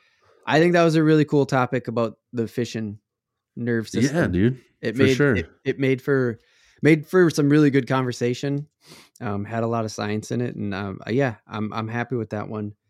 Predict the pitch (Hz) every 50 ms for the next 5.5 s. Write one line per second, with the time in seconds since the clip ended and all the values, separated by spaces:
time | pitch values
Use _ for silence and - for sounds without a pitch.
0 | _ _ _ _ _ _ _ - 98 95 - 156 165 190 185 - 202 180 175 147
1 | 143 135 - _ - 156 139 156 156 147 - - - 131 - 151 139 135 131 123
2 | 123 120 143 - - - 165 151 - - 156 139 143 147 147 147 143 135 135 127
3 | - - 135 131 127 120 - 107 107 - - - - 127 123 117 117 113 117 120
4 | 120 120 110 104 104 107 - _ _ _ _ _ _ _ _ - 151 151 139 127
5 | - 160 160 160 151 135 123 120 110 113